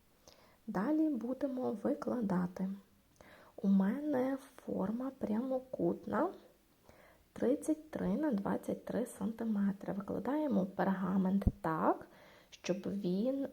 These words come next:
е, був і на боки форми, а не тільки на дно.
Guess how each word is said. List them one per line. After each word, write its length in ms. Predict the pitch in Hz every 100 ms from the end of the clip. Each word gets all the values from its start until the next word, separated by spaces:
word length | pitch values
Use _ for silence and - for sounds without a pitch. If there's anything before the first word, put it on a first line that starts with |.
| -
е, 360 | 190 190 190
був 420 | 185 196 208 247 - -
і 200 | 202 226
на 320 | 226 190 190
боки 540 | 220 196 196 - 185 220 -
форми, 420 | 180 180 175 180 190 - _ _ _ _ _ _ _ _
а 60 | 202
не 180 | 196 202
тільки 420 | - 196 196 185
на 160 | 185
дно. 320 | 180 180 175